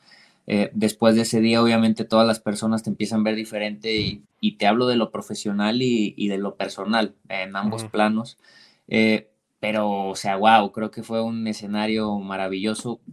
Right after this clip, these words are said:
Speaker 1: Cre-, el que haya podido ser en, en nuestro país, con nuestra gente,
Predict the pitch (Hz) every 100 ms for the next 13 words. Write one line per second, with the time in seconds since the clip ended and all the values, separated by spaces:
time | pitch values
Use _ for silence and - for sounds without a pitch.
0 | - 107 - 107 104 - 107 110 120 123
1 | - 117 117 117 120 113 110 - 107 107
2 | - 107 - 98 113 117 - 104 101 -
3 | 98 - 110 110 120 113 101